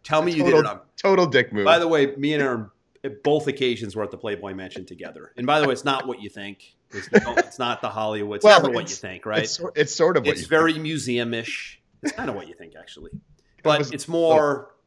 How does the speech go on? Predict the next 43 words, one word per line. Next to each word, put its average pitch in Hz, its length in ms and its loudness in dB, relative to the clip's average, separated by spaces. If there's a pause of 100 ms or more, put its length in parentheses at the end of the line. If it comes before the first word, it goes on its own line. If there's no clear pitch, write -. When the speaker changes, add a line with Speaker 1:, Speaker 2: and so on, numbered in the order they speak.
(100)
Speaker 1:
it's, - 220 -16
it's - 180 -8
a 151 40 -14
controlled 123 580 -2
environment 92 720 -10
that 104 120 -10
isn't 107 260 -12
like 95 440 -16 (580)
some 113 260 -10
big 95 200 -8
orgy 101 400 -8
like 95 200 -8
they 95 100 -10
make 95 200 -12
it 95 80 -8
out 95 120 -8
to 98 100 -18
be 92 120 -12
on 92 140 -12
T 95 220 -12
V. 92 180 -12
It's, - 300 -16
it's, 127 240 -8
it 135 160 -6
was, 127 180 -8
it's 147 180 -12
really 143 220 -4
a, 110 80 -12 (240)
a 107 40 -16
historical 101 580 -10
place. - 440 -18
I 104 60 -16
mean, 101 160 -10
when 113 140 -4
we 123 120 0
went, 110 220 -2
it 95 80 -10
was 92 320 -12 (300)
the 117 100 -10
tour. 107 560 -2
It 104 80 -6
was 98 100 -10
very, 110 220 -6